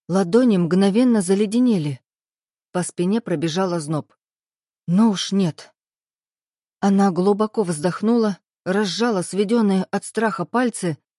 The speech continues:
потрясла кистями, помотала головой, возвращаясь в тёплый июльский день.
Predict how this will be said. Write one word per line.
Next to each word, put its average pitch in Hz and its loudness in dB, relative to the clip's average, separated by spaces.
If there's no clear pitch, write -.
потрясла 220 -2
кистями, 202 -2
помотала 220 2
головой, 220 0
возвращаясь 196 -2
в - -20
тёплый 226 -2
июльский 214 -2
день. 180 -2